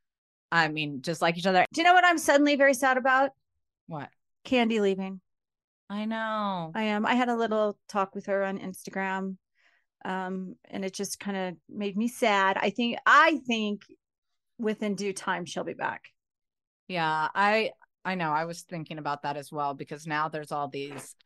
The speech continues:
Speaker 1: theories about who's gonna be on. Everybody is saying Portia is going to be back. We have, this is not confirmed by any means, um, but I just wonder what that means for the rest of the girls.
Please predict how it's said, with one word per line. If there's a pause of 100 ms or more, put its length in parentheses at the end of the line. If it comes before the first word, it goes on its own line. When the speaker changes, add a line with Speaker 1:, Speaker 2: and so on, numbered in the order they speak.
Speaker 1:
theories
about
who's
gonna
be
on. (380)
Everybody
is
saying (240)
Portia
is
going
to
be
back. (560)
We
have,
this
is
not
confirmed
by
any
means,
um, (500)
but
I
just
wonder
what
that
means
for
the
rest
of
the
girls.